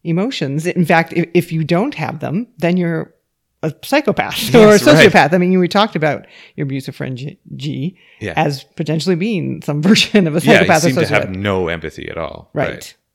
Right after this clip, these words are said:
Speaker 2: Yeah.
Speaker 1: So, yay. I mean, it's important <laughs> to be that emotionally connect, emotionally responsive person. But what happened for you, and I think for many, is they get hijacked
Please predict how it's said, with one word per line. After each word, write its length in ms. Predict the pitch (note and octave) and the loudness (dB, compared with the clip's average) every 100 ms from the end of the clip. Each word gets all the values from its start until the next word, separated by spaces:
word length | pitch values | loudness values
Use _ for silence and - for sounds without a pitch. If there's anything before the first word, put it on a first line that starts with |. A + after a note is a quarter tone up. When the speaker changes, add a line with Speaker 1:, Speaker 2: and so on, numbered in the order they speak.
| _ | _
Speaker 2:
Yeah. 220 | - F2 - _ _ | -14 -14 -14 _ _
Speaker 1:
So, 420 | - F#3 D#3+ - _ _ _ | 0 2 2 -4 _ _ _
yay. 420 | D#3 G3+ C3+ C3+ | 0 2 2 -2
I 40 | E3+ | 0
mean, 320 | E3 D3+ C#3+ | 0 -2 -4
it's 180 | D3 D3 | -6 -6
important 420 | D#3 G3+ C#4+ D4+ | 0 2 4 0
<laughs> 160 | C4 G3 | 0 0
to 80 | F3+ | 2
be 500 | G3 E3+ E3 F#3 - _ | 4 2 0 -2 -12 _
that 500 | F#2+ D3 C#3 - _ _ _ | -6 -2 -2 -6 _ _ _
emotionally 440 | F3+ D#3+ D3 D3+ | 2 2 0 -8
connect, 360 | C#3+ C#3+ C3+ _ | -8 -10 -10 _
emotionally 640 | D3 C#3 C#3+ C3+ B2+ C3+ _ _ | -6 -6 -8 -10 -10 -12 _ _
responsive 840 | E3 - D3 C3 D3 - - - - | -8 -6 -8 -8 -10 -14 -16 -20 -14
person. 600 | - E3+ - - - D3 _ _ _ _ | -8 -8 -8 -14 -16 -18 _ _ _ _
But 340 | D#3 D3 - _ | -4 -4 -8 _
what 120 | F3 | -6
happened 720 | C#3+ - - G3 G3 D3 C#3 C#3 _ _ _ _ | -6 -12 -12 -10 -6 -6 -6 -12 _ _ _ _
for 180 | - C#3 | -14 -10
you, 400 | C3+ G3+ D3 C3 | -6 -4 -4 -8
and 140 | C3 | -10
I 60 | C3 | -10
think 280 | C#3 C3 - | -10 -14 -12
for 120 | C3+ | -10
many, 300 | C#3 C3 - | -8 -10 -12
is 100 | C3+ | -12
they 120 | B2+ | -12
get 160 | - - | -14 -18
hijacked 840 | - - D#3+ C#3 - F#3 - - | -20 -10 -8 -8 -12 -14 -16 -20